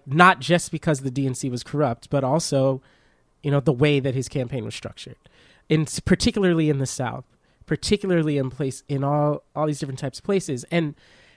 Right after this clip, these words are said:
and, uh, uh, th-, th-, that, that we tend not to think about. You know, these, these, these places that,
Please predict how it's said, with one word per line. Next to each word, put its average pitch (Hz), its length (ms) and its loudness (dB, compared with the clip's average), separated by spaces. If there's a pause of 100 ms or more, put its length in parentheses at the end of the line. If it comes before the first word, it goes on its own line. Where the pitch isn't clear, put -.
(200)
and, 170 320 4
uh, 160 460 4 (280)
uh, 165 160 0 (140)
th-, 170 160 -2
th-, 156 240 -8 (200)
that, 151 360 0
that 151 180 2
we 160 140 0
tend 170 280 0
not 147 200 0
to 139 60 -4
think 143 200 -2
about. 113 320 -10 (220)
You 123 80 -6
know, 123 120 -2
these, 120 160 -4
these, 127 180 -6
these 131 220 -6
places 135 340 -4
that, 123 220 -4